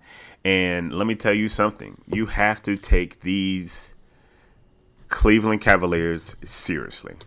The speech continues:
Gotta take 'em seriously. So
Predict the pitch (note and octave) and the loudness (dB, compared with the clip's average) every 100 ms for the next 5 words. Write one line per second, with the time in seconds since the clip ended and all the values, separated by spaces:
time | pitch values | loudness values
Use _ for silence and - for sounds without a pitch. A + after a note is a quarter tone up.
0 | - - - - - - - - - - | -20 -20 -20 -20 -20 -16 -16 -16 -16 -16
1 | - A#2+ B2 C3+ B2 C3 B2 E2+ C2+ - | -2 0 2 -2 -4 -4 -6 -6 -16 -20
2 | - - - - - - B2+ A2+ G#2 F#2 | -20 -20 -20 -20 -20 -4 0 2 0 -4